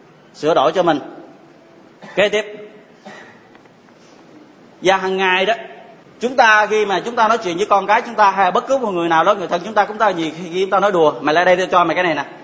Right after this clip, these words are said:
hay "Mày lại đây tôi cho mày cái kia", nhiều khi đến mà chúng ta không cho, hoặc là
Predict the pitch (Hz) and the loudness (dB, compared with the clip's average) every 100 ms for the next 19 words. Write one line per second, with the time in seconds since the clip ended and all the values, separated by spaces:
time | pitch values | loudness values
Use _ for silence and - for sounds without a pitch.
0 | - 175 175 170 175 170 180 160 170 180 | -10 -4 -2 0 -2 0 0 0 -2 -2
1 | 170 - - - 165 196 185 196 240 180 | -4 -6 -14 -6 0 2 4 4 4 -2
2 | 170 175 170 160 165 156 - - - 165 | -4 -2 -2 0 2 0 -4 -20 -4 -2
3 | 175 | 0